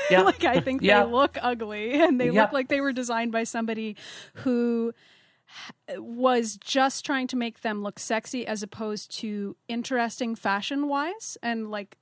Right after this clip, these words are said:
Speaker 2: fashion is something that is important to me, and I think it's really cool when a character, doesn't matter their gender, is wearing something really cool. Could be something sexy, could be something pretty, could be just something visually interesting that fits the character's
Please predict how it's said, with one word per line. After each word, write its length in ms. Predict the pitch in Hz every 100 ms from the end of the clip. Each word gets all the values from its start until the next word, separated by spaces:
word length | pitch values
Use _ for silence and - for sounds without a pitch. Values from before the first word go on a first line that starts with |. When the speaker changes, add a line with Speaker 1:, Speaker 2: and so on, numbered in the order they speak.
| -
Speaker 2:
fashion 320 | 226 214 226
is 60 | 208
something 400 | 202 202 202 190
that 240 | 185 196
is 160 | 202 196
important 280 | 294 339 311
to 40 |
me, 300 | 294 285 285
and 260 | - 196 185
I 100 | 190
think 160 | 208
it's 180 | 202 -
really 200 | 202 196
cool 340 | - 320 294 254
when 280 | 226 226 - - - _
a 80 | 247
character, 640 | - 226 226 220 208 208 - _ -
doesn't 220 | 208 262
matter 260 | 320 311 285
their 140 | 247
gender, 340 | 233 226 214 208
is 240 | 220 220
wearing 280 | 214 208 214
something 340 | 214 190 196
really 240 | 185 190 196
cool. 380 | - 339 - - - _ _
Could 160 | - 240
be 140 | 302
something 320 | 320 302 320
sexy, 340 | - 302 - 320
could 180 | 269
be 120 | 220 240
something 480 | 247 247 240 233
pretty, 420 | 233 311 285 277 247
could 260 | 247 214
be 160 | 226 233
just 200 | 247 -
something 320 | 254 226 220
visually 400 | 233 247 269 226
interesting 680 | - 285 294 269 - 220 202
that 180 | 196
fits 260 | - 277 -
the 100 | 220
character's 680 | - 262 254 - 208 202 -